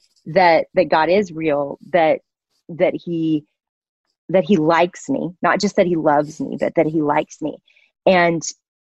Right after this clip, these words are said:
and that he wants me to fight better, because I don't think I was.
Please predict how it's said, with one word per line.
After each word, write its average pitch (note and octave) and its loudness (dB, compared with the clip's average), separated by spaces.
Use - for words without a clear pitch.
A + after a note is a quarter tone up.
and F#3+ 4
that F#3 4
he G#3 0
wants F3 -2
me E3+ -2
to D3+ -2
fight C#3+ -2
better, - -10
because F3+ 2
I F3+ 2
don't F#3 2
think G#3+ 0
I D#3 4
was. C3+ 0